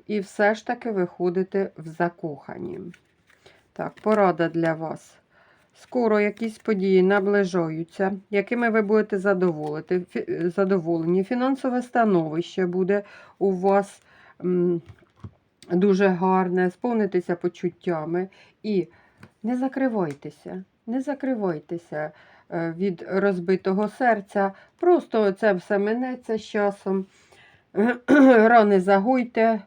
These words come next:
заспокойтеся. Все буде у вас добре. Давайте ще глянемо, які ж події у вас відбудуться до кінця року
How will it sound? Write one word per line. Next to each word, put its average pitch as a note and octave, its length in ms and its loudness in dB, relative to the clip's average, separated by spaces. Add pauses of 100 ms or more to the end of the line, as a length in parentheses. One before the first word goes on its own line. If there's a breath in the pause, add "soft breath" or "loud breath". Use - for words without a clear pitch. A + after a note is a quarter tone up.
(140)
заспокойтеся. G#3+ 1120 -4 (400 soft breath)
Все A3 220 -2
буде F#3+ 280 0
у F3 80 2
вас E3+ 240 -4
добре. D3+ 420 -8
Давайте E3+ 400 -4
ще - 180 -14
глянемо, D#3 420 -8
які D#3+ 220 -10
ж - 120 -14
події D3+ 420 -8 (1080 soft breath)
у D#3+ 100 -4
вас E3+ 260 0
відбудуться E3 520 -2
до E3+ 120 -2
кінця F3+ 480 -2 (140)
року C4+ 520 -2